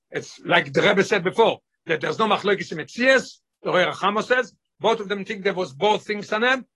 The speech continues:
but the que-, question is what she emphasized. The Rebbe said, "Kedel Kamon," the Rebbe is gonna explain it even more. Ois Yud. The Hasbara in Ois is Pshut Ois is. To explain it in, in, in, in simple words, we should be able to understand it. What's the difference with Rabbi Yossi and Rabbi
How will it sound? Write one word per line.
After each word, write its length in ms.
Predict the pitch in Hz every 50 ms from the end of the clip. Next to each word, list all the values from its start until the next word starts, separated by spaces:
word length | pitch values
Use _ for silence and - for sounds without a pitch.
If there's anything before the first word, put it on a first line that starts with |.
| _ _ -
but 100 | 156 -
the 80 | 160
que-, 220 | - - 196 185 185
question 340 | - 208 220 196 214 262 285
is 160 | 262 185 165
what 180 | 220 233 226
she 200 | - - 226 -
emphasized. 560 | - 196 180 - 156 135 - 131 113 117 - _ _ _ _
The 60 | -
Rebbe 120 | 143 139 135
said, 160 | 165 175 -
"Kedel 180 | - 185 185 180
Kamon," 440 | 196 196 226 254 240 226 214 208 202
the 100 | 320 311
Rebbe 100 | 262 208
is 80 | 175
gonna 160 | 165 190 185 185
explain 320 | - - - 220 202 196
it 100 | 190 165
even 160 | 196 165 170
more. 240 | 165 139 110 - - _ _ _ _ _ _ - 185
Ois 220 | 208 185 - -
Yud. 140 | 139 113 92 - _ _ _ _ _ _ _ _ _ _ _ _
The 60 | -
Hasbara 420 | 135 131 123 151 226 247 240 233 220
in 60 | 202
Ois 240 | 202 220 226 - -
is 120 | 202 - -
Pshut 260 | _ - 226 220 214
Ois 280 | 202 175 - - 170 131
is. 220 | 127 - - - _ _ _ -
To 60 | 156
explain 320 | - - - 220 214 214
it 140 | 214 - 185
in, 160 | 180 170 151 - - - _ - -
in, 260 | 160 165 170 170 170
in, 300 | - 165 170 170 170 170
in 240 | 175 170 165 165 -
simple 380 | - - 247 240 - - 208
words, 300 | 185 208 214 202 - -
we 80 | 175 202
should 180 | - 196 175 180
be 80 | 202
able 160 | 208 208 208
to 80 | 190 202
understand 460 | 185 185 170 - - 226 214 208 175
it. 120 | 156 139 - _ _ _ _ _
What's 180 | 208 214 202
the 80 | 175 180
difference 340 | 226 226 226 220 202 208 196
with 140 | 196 175 185
Rabbi 200 | 180 180 160 180
Yossi 320 | - 214 - - - 202
and 100 | 185 156
Rabbi 120 | 170 -